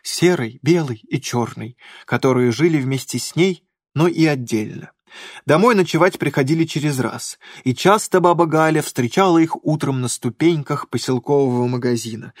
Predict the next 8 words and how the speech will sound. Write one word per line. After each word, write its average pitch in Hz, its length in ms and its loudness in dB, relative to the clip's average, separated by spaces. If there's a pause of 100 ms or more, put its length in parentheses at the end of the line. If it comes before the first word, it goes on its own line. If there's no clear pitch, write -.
(240)
где 131 160 2
они 131 140 0
выпрашивали 127 560 -2
колбасу 123 500 -2
у 180 160 0
мордастой 127 560 -2
продавщицы 127 600 -6
Любы, 127 480 -2